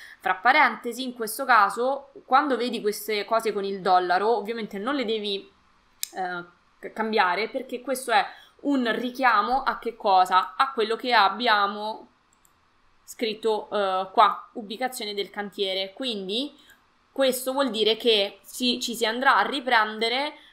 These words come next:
quell'informazione scritta lì, quindi queste cose non vanno cancellate, se no Euclide non si fa i richiami da una parte all'altra. Descrizione sintetica dell'opera, ovviamente anche questo se la va a riprendere nella home, il layout di cantiere, anche questo,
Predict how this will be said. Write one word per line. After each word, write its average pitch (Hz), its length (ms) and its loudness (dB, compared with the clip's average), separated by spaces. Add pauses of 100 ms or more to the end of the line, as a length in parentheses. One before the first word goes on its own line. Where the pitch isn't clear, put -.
quell'informazione 254 920 -2
scritta 214 400 -4
lì, 202 220 0
quindi 208 160 -4
queste 220 240 -4
cose 214 180 2
non 208 120 -6
vanno 190 240 -2
cancellate, 247 500 0
se 220 120 -10
no 190 200 -4
Euclide 196 380 -2
non 185 140 -6
si - 140 -10
fa 196 120 0
i 190 60 -2
richiami 190 400 -4
da 180 100 -4
una 175 140 -8
parte 180 440 -6
all'altra. - 720 -6 (320)
Descrizione 220 680 -4
sintetica 180 560 -4
dell'opera, 381 720 4
ovviamente 190 480 -8
anche 180 240 -8
questo 196 320 -6
se 185 80 -12
la 175 80 -4
va 180 100 -2
a 180 40 -4
riprendere 175 520 -6
nella 269 340 2
home, 392 380 0 (460)
il 381 240 8
layout 214 540 2
di 180 100 -4
cantiere, 180 680 -2
anche 190 280 -8
questo, 196 500 -2